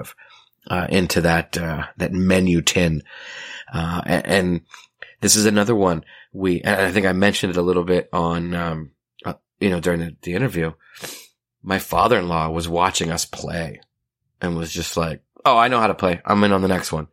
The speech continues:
And we just dealt him in, and, you know, he, he just dove right in and, and understood the game. He had a couple questions about scoring, but, like,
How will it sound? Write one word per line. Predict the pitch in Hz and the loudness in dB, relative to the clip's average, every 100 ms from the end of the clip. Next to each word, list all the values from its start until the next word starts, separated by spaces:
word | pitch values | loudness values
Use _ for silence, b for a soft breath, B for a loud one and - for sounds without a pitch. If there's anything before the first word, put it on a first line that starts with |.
| _ 104 | _ -2
And | 98 | 2
we | 98 | 2
just | 95 92 | 0 0
dealt | 104 98 | 2 2
him | 98 104 | 2 2
in, | 101 | 0
and, | 90 90 87 - b b b b b | -2 -4 -6 -10 b b b b b
you | 92 | 0
know, | 92 | 0
he, | 92 101 | 2 0
he | 95 98 82 _ _ _ _ _ _ _ - _ _ | 0 -2 -2 _ _ _ _ _ _ _ -20 _ _
just | 98 107 101 | -6 -4 0
dove | 98 92 | 0 2
right | 98 92 | 2 2
in | 101 92 | 2 0
and, | 90 | -2
and | 95 | -2
understood | 92 - 85 | -2 -4 -6
the | 85 | -6
game. | 87 82 - B B | -8 -10 -12 B B
He | 208 | 0
had | 170 | 2
a | |
couple | 147 135 123 | 2 0 2
questions | 127 - 135 | 0 0 -2
about | 120 120 | 0 0
scoring, | - 123 151 | 2 2 4
but, | 123 | 2
like, | 101 95 | 0 -2